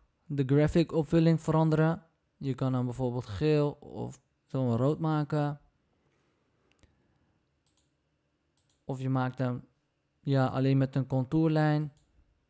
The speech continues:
Het is hier allemaal mogelijk. Je kan ook, eh, groeperingen maken.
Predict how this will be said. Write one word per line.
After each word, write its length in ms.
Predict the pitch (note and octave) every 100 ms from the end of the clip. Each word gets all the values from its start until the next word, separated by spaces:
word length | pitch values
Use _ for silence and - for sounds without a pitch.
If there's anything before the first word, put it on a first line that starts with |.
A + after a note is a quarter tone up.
| _ _ _ _ _ _ _ _ _ _ _
Het 160 | - D3+
is 120 | D#3
hier 180 | G3 F3
allemaal 280 | F#3+ F#3+
mogelijk. 640 | E3+ F3+ G3 G3 G#3+ A#3 -
Je 120 | D#3
kan 160 | E3+
ook, 240 | E3+ F3 -
eh, 360 | E3 D#3+ D#3
groeperingen 800 | D3+ - D3+ - D#3+ E3 E3 D#3+
maken. 540 | D#3 D#3 D3+ D3+ D#3